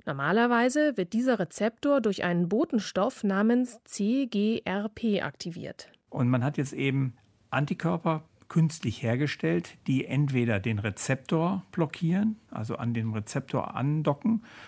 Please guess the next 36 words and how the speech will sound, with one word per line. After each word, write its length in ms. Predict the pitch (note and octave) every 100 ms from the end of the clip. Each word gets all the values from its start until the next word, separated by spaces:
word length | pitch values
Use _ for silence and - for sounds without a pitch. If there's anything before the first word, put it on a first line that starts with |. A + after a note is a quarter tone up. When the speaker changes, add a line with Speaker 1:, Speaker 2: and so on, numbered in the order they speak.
| - _
Speaker 2:
und 220 | C#3 A#2+
so 240 | B2 B2+
verhindern, 800 | C#3+ C3+ G#2+ C3+ D#3+ F3 E3+ E3 E3+
dass 200 | A#2 -
das 240 | A2+ -
C 180 | - A2+
G 60 |
R 100 | G#2
P 400 | F#2 - B2 D3+ D#3+
dort 420 | C3+ C3+ - - -
anbinden 520 | - C#3+ C#3+ D3+ D#3+
kann. 360 | D#3+ E3 F#3+ F#3+ _ _ _ _ - - - _
Oder 340 | B2 C#3 D3+
man 200 | C#3 C3
hat, 340 | C3 B2+ - - _
äh, 60 | -
Antikörper 680 | - - B2 B2+ C#3 B2 A2+
produziert, 500 | C3 A#2+ - A#2+ A#2
die 120 | A2+
das 240 | A2 -
C 180 | - C3
G 60 | B2
R 100 | A2+
P 240 | - B2+
direkt 560 | A#2 G#2 A#2+ - - - -
binden 600 | A#2+ C3+ D#3+ G#3 F#3+ - - - -
und 240 | - B2+ B2+
darüber 440 | C3 C3+ C3+ A2+
dann 320 | G2+ G#2 G2+
verhindern, 640 | G2+ - A2 C3 A#2+ A2 G#2+
dass 420 | A2+ G#2+ - - F4
der 320 | F3 G#2+ G#2
Rezeptor 400 | G#2 B2+ - -
aktiviert 460 | - - G#2 G2+
werden 200 | - F#2+
kann. 220 | G2 A2